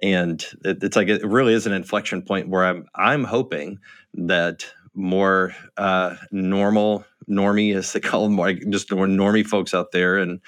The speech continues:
and regular red America get activated and mobilized to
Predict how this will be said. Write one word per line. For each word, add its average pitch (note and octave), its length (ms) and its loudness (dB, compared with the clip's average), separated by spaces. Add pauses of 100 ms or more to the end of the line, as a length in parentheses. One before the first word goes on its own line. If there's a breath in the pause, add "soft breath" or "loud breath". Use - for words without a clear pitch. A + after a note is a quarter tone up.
(460 loud breath)
and F2+ 260 2
regular F#2 520 2
red F#2+ 240 2
America F2+ 640 0 (500 loud breath)
get F2+ 320 0 (420)
activated F2 680 0 (140)
and F2 400 -4 (340)
mobilized F2 760 2 (100)
to F2 320 0